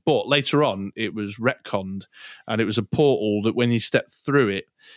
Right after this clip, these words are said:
it gives you a second life, but it, it judges your life up to that point,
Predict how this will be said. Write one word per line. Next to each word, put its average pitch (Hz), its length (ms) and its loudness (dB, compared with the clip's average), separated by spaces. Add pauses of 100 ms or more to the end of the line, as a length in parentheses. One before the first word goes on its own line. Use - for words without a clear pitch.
(120)
it 120 160 -4
gives 139 240 2
you 113 100 2
a 110 60 2
second 107 500 0
life, 110 540 0 (480)
but 107 240 0 (100)
it, 120 160 -4 (220)
it 123 260 -6
judges 120 760 -2 (380)
your 110 600 2 (540)
life 123 320 2
up 151 140 0
to - 140 -4
that - 180 -4
point, 101 300 -2